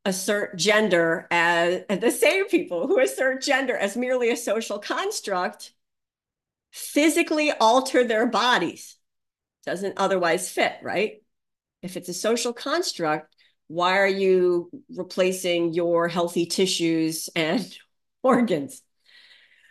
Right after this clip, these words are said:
Okay, now here's the problem. Women's studies adopted this framework.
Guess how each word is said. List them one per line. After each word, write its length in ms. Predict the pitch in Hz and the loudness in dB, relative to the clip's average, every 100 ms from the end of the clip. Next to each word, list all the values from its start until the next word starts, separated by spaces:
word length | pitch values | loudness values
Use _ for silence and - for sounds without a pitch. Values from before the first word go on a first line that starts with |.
| - | -2
Okay, 220 | 208 - - | 0 -2 -6
now 460 | - 233 359 285 - - | 2 6 6 4 0 4
here's 320 | 233 240 233 | 6 6 4
the 100 | 226 | 2
problem. 480 | 190 165 151 - - _ _ _ _ _ _ _ _ _ _ _ _ _ - | 4 4 0 -8 -20 _ _ _ _ _ _ _ _ _ _ _ _ _ -8
Women's 560 | 180 226 240 262 277 | 2 4 6 4 2
studies 720 | - 269 302 269 214 202 208 - | 0 2 2 2 0 -2 -4 -4
adopted 920 | 190 165 175 185 226 - 170 165 156 - | -2 0 4 4 2 0 2 2 -2 -2
this 400 | 160 165 170 - | 0 2 -2 -6
framework. 580 | - 160 151 135 85 | -4 -2 -2 -2 -8